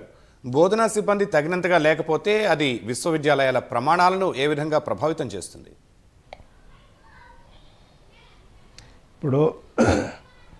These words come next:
Speaker 2: మనం ఇంతకుముందు చెప్పుకున్నట్టే రెండు వేల పది తర్వాత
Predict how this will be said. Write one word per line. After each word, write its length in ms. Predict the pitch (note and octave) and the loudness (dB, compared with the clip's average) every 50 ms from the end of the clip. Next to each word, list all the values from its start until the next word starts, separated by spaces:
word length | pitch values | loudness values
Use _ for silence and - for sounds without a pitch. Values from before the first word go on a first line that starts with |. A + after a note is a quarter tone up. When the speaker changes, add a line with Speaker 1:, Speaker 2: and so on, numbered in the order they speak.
| - - | -8 -4
Speaker 2:
మనం 140 | C#3 B2+ C3 | -2 0 2
ఇంతకుముందు 480 | B2+ B2 A2 D3 D3+ D3+ E3+ F3 F3 D#3+ | 2 2 2 2 2 4 4 4 4 4
చెప్పుకున్నట్టే 640 | D3+ C#3+ C3+ - - D#3+ D3 D3+ C#3 C#3+ C#3 C#3 | 2 2 0 0 0 2 2 2 2 2 2 2
రెండు 280 | C#3 C3+ C3 B2+ C#3+ D3+ | 2 2 2 2 2 4
వేల 240 | D#3 E3+ E3+ E3 E3 | 4 6 6 6 6
పది 320 | E3 - C#3 C#3 C3+ D3+ | 6 6 6 6 6 4
తర్వాత 500 | D3 - D#3 C#3+ C#3 C#3 C#3 C3 C3 C3+ | 6 6 6 6 8 6 4 4 2 2